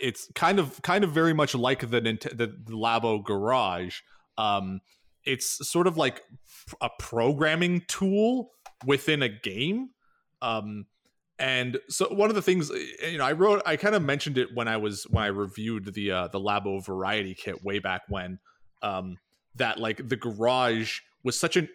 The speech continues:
interesting feature that it, it didn't really seem like Nintendo talked about all that much when they were, like, kind of hyping up the, the Labo. Um, but, like,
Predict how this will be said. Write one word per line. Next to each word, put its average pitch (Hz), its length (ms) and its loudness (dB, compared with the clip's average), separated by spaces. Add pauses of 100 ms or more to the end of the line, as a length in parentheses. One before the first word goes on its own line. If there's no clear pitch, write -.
interesting 131 840 -2
feature 160 720 -2 (140)
that 117 140 2
it, 110 100 -2
it 131 200 -4
didn't 196 200 2
really 196 160 4
seem 165 260 -2
like 131 140 2
Nintendo 120 460 0 (100)
talked - 380 -8
about 185 220 4
all 185 140 4
that 180 160 2
much 185 240 0
when 156 100 0
they 151 80 2
were, 147 140 4
like, 127 200 2 (200)
kind 135 140 -2
of 123 80 -4
hyping 123 360 -2
up 123 160 -2
the, 123 360 2
the 113 80 -2
Labo. 123 540 0 (540)
Um, 117 300 -2 (600)
but, 143 220 0
like, 139 240 0